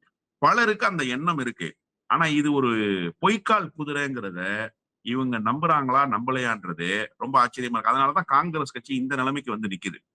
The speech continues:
ஒரு தேர்தல் வியூகம் எப்படி இருக்கணும்னா சார், எது வந்து வெற்றிக்கு வழிவகுக்கும்? அண்ணா ரொம்ப அழகா சொல்லுவாரு, "பறவையின் கழுத்தும் அம்பின் முனையும் மட்டுமே தேர்தல் களத்தில் கண்களுக்கு தெரியணும்" அப்படிம்பாரு.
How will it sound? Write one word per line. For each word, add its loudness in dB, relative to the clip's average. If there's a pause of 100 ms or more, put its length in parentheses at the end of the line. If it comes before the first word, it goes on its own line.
(340)
ஒரு 2
தேர்தல் 2
வியூகம் 0
எப்படி -2
இருக்கணும்னா -2
சார், -4 (480)
எது 4
வந்து 0
வெற்றிக்கு 0
வழிவகுக்கும்? -2 (260)
அண்ணா 2
ரொம்ப 0
அழகா 4 (160)
சொல்லுவாரு, -4 (200)
"பறவையின் 0
கழுத்தும் -4
அம்பின் 0
முனையும் -2
மட்டுமே -2
தேர்தல் 0
களத்தில் -2
கண்களுக்கு -4
தெரியணும்" -2
அப்படிம்பாரு. -4